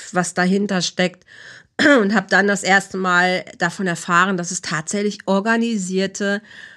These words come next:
Unternehmen gibt, die nichts anderes machen, als Menschen online aufzuspüren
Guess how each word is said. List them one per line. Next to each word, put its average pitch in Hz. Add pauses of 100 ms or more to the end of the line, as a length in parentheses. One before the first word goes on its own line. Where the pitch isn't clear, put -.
(120)
Unternehmen 214
gibt, 160
die 175
nichts 247
anderes 233
machen, 214
als 190
Menschen 220
online 220
aufzuspüren 233